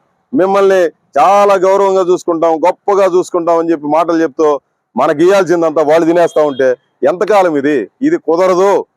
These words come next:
అని చెప్పి మన ఎర్రజెండా నాయకత్వంలో సీఏటూ ఆధ్వర్యంలో ఈ పోరాటాన్ని మనం ప్రారంభించాం. అనివార్యమై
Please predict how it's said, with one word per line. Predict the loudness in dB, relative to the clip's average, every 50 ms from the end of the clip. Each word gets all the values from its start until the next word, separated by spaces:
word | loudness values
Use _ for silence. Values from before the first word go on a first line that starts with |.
| _ _ _ -4
అని | -4 0 -2
చెప్పి | -2 -2 -2
మన | -2 -2 -2 0
ఎర్రజెండా | 0 0 0 0 0 -2 0 0 -2
నాయకత్వంలో | 0 0 -2 -2 -4 -6 -4 _ -4 -2 -2 -2
సీఏటూ | -4 -4 -2 -2 -2 -2 0 0
ఆధ్వర్యంలో | -2 0 0 -2 -2 -2 0 -2 -2 -4 -6 _ _ _ _ _ -4
ఈ | -4
పోరాటాన్ని | -2 0 0 2 2 0 0 0 -2 -4 -2
మనం | -4 -6 -6 -4
ప్రారంభించాం. | -2 -2 -2 0 -2 -4 -6 -8 -8 -6 -4 -4
అనివార్యమై | -2 0 0 2 2 2 2 2 0 0 -2 -4